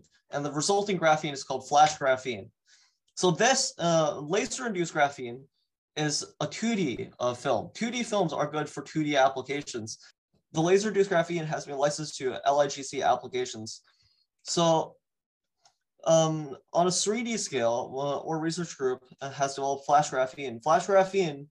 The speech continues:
has been licensed to Universal Matter. And Universal Matter, right now, that company is, uh, is leading in terms of this type of technology,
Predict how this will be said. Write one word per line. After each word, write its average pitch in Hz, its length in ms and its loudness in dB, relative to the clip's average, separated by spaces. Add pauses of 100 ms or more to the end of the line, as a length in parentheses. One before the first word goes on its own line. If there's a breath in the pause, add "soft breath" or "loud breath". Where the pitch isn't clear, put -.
(220)
has 151 220 -4
been 151 160 -6
licensed 143 460 0
to 135 60 -12
Universal 147 540 -2
Matter. 123 420 2 (320)
And 147 160 -6
Universal 208 560 2
Matter, 156 460 2
right 160 200 -2
now, 131 360 0 (200)
that 170 160 0
company 170 760 -8
is, 135 520 -6
uh, 135 380 -4
is 127 200 -4
leading 185 440 2 (280)
in - 80 -8
terms 139 300 -8
of - 120 -4
this 135 160 -4
type 131 200 -8
of 120 80 -10
technology, 127 600 -2